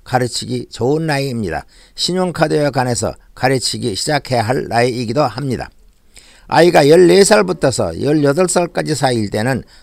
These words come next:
돈과 책임의 연관성을 가르쳐야 할 나이입니다. 여름방학 동안에 일하여 도-, 돈을 벌도록 가르쳐야 합니다. 대학 지원서를 준비할 때이니만큼 대학 교육을 시키는 때 얼마만큼의 돈이 드는지 가르쳐야 합니다.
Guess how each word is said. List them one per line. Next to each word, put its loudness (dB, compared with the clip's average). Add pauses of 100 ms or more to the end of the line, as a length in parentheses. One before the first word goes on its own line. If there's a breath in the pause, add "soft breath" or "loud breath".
(100)
돈과 -2
책임의 -2
연관성을 0
가르쳐야 -2
할 -2
나이입니다. -2 (420 soft breath)
여름방학 0
동안에 -4
일하여 4
도-, -6 (220)
돈을 -4
벌도록 2
가르쳐야 2
합니다. -4 (360 loud breath)
대학 2
지원서를 2
준비할 0
때이니만큼 -2 (300 loud breath)
대학 2
교육을 0
시키는 -4
때 0 (220 soft breath)
얼마만큼의 2
돈이 -2
드는지 -2
가르쳐야 0
합니다. -6